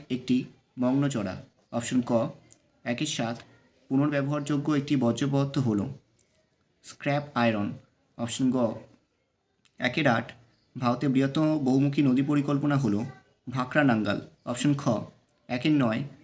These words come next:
ভারতে কোন অঞ্চলে বছরে দুবার বৃষ্টিপাত হয়? দুবার বৃষ্টিপাত হয় কোন অঞ্চলে? করমণ্ডল উপকূলে, অপশন খ। একের দশ,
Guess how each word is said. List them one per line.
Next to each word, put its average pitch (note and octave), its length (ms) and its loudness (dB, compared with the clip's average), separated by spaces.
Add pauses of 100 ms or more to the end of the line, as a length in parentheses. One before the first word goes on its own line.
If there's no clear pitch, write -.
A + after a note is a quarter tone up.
(160)
ভারতে C3 300 -2
কোন D3 240 2
অঞ্চলে D3+ 300 2
বছরে C#3 320 0
দুবার C3+ 260 2
বৃষ্টিপাত C3+ 500 0
হয়? G2+ 260 -2 (1300)
দুবার C3 360 0
বৃষ্টিপাত C3+ 460 -2
হয় C#3 220 0 (300)
কোন A#2+ 200 -2
অঞ্চলে? G#2+ 260 -4
করমণ্ডল C#3 500 2
উপকূলে, A2 460 -2 (180)
অপশন C3+ 280 0
খ। B2+ 320 -2 (480)
একের B2+ 280 0
দশ, A#2+ 320 -2